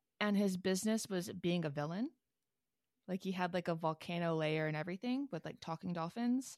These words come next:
and talking spy cats. And it's just so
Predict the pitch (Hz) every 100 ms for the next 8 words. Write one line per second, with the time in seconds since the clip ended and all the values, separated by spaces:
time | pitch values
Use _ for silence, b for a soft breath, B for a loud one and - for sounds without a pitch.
0 | - _ _ 175 170 170 185 180 165 -
1 | 147 170 226 233 - - - - _ b
2 | b b b _ _ - 226 220 226 214
3 | - 254 214 - - - - 220 196 196
4 | 208 208